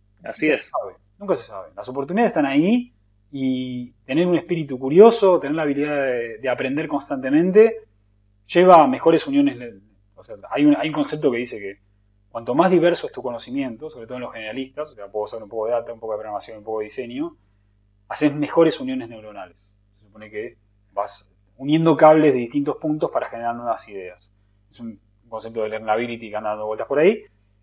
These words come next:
Speaker 2: Y
Speaker 1: Sí.
Speaker 2: todas esas personas, si son cu-, muy curiosas, seguramente hayan hecho el curso de data, también hicieron el curso de marketing, capaz hicieron el curso de diseño u otro, o, y van acumulando ese conocimiento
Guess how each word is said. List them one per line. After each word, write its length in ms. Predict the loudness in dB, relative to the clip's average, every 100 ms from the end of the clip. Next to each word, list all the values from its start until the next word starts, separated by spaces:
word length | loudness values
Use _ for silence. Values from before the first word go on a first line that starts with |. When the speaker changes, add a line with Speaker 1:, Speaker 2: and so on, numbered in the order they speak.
| _ _ _
Speaker 2:
Y 320 | 0 4 6
Speaker 1:
Sí. 240 | 4 2 _
Speaker 2:
todas 140 | 4
esas 100 | 6
personas, 320 | 4 0 -2 -2
si 80 |
son 180 | -8 -8
cu-, 120 | -8
muy 240 | -8 -4 2
curiosas, 560 | 4 4 4 0 -4
seguramente 380 | -10 -12 _ 2
hayan 200 | 4 4
hecho 120 | 4
el 80 | 0
curso 200 | 0 2
de 60 | 8
data, 500 | 8 8 4 4 2
también 220 | -4 -6
hicieron 220 | -8 -10
el 40 | -8
curso 160 | -6
de 60 | -2
marketing, 640 | -2 -2 -6 -6 -10 -10
capaz 220 | -10 -10
hicieron 280 | -10 -12 -12
el 60 | -12
curso 240 | -12 -12
de 60 | -10
diseño 500 | -10 -12 -12 -14 -16 _ _ _ _
u 180 | 8 10
otro, 480 | 10 4 0 -2 -6
o, 360 | -8 -8 -12 -16
y 60 | -6
van 300 | -4 -4 -10 _ _ _ -6
acumulando 480 | -4 -2 0 0
ese 100 | -2
conocimiento 760 | -4 -6 -8 -10 -8 -4 -6